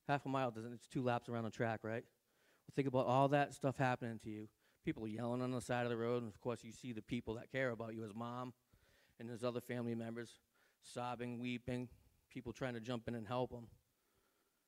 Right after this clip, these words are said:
They said it took him one to three hours, that trip, carrying a cross, a hundred and sixty-five pounds. So that's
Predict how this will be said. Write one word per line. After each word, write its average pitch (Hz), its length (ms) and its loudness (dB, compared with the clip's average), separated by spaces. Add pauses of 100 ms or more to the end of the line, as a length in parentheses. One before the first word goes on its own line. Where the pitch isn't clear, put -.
(760)
They 123 60 -4
said 143 180 0
it 127 80 -4
took 143 160 0
him 135 180 2
one 139 200 0
to 127 80 -10
three 131 240 0
hours, 120 340 -2 (1500)
that 120 160 -8
trip, 113 260 -4 (260)
carrying 120 280 0
a 110 60 -8
cross, 123 340 -4
a 117 60 -10
hundred 127 180 -4
and 113 80 -14
sixty-five 120 560 -8
pounds. 117 380 -14 (2000)
So - 160 2
that's 165 340 2